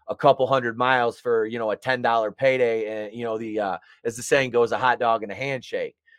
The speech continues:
you know. So there is a s-, there is a, a, the window of time you have to be at your apex in this business.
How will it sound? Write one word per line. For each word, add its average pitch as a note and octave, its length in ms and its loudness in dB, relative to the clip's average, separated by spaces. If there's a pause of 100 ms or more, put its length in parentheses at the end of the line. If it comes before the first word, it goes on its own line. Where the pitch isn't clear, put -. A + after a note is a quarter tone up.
(220)
you A#2 100 -4
know. G#2 240 -2
So A#2+ 280 2
there D#3+ 180 6
is E3+ 140 2
a - 20 -4
s-, - 200 -10
there F3+ 200 2
is F#3 160 0
a, B2 220 -4
a, A#2+ 260 0
the A#2+ 140 -6
window D#3+ 360 2
of C3 120 -4
time C#3 340 -6
you A#2+ 140 -8
have A#2+ 400 -4 (400)
to C3+ 100 -4
be D3+ 280 0
at B2 180 0
your A#2 180 -2
apex B2 500 -4
in C3+ 60 -12
this G#2+ 140 -10
business. C3+ 560 -4